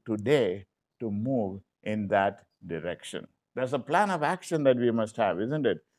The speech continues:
Joseph had a plan to say, "Okay, this is what's going to happen in the seven years and seven years," you know, but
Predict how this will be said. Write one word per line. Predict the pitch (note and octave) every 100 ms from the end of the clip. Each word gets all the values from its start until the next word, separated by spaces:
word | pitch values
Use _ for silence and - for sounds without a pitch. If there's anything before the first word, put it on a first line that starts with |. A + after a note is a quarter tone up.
| _ -
Joseph | G2 F3+ G3 G3
had | D#3+ D#3+
a | D#3+
plan | B2+ E3 D#3 E2+
to | G2+ G#2+
say, | G#2+
"Okay, | A2+ - D#3+
this | F3+ D3+ D3
is | D3+
what's | D3+ D3
going | C#3 C#3+
to | C3+
happen | B2 D#3+ G#3+ E3
in | C#3
the | A2
seven | - C#3 D3+ D3+
years | D#3 D3
and | A#2+
seven | A2+ G#2 E3+ E3
years," | D#3+ F#3+ E3
you | C#3
know, | G#2+ B2+ D#3 _ _
but | A2 E3 G3+ -